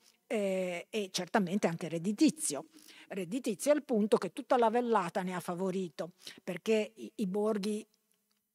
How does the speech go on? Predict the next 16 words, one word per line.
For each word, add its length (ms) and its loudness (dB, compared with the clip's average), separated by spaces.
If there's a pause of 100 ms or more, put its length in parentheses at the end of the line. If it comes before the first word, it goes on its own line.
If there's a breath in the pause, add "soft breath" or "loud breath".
(140)
eh, 360 -2
diciamo, 480 -2
più 160 -2
lontani 440 0
dal 200 -4
porto 340 2
certamente 580 0
vivevano 600 -2 (360 loud breath)
di 140 2
agricoltura, 800 6
vivevano 560 2
anche 240 -2
loro 360 4
di 360 0 (340 loud breath)
piccolo 380 0
allevamento, 920 4